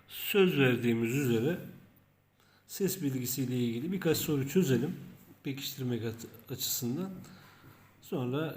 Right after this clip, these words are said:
ses bilgisini tamamen kapatalım. Sorularınız varsa özelden yazabilirsiniz arkadaşlar. Anlamadığınız kısımlar olursa mutlaka dönünüz. Diyor ki, "Aşağıdaki cümlelerin hangisinde altı çizili sözcükte ünlü türemesi yoktur?"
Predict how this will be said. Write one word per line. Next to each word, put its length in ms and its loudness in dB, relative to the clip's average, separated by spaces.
ses 340 0
bilgisini 580 -2
tamamen 460 -2
kapatalım. 680 -4
Sorularınız 680 4
varsa 320 2
özelden 420 4
yazabilirsiniz 760 2
arkadaşlar. 800 -4
Anlamadığınız 720 0
kısımlar 400 0
olursa 520 -4
mutlaka 520 -2
dönünüz. 440 0
Diyor 220 2
ki, 160 0
"Aşağıdaki 560 0
cümlelerin 560 4
hangisinde 540 0
altı 420 0
çizili 340 -4
sözcükte 680 2
ünlü 460 8
türemesi 600 4
yoktur?" 580 2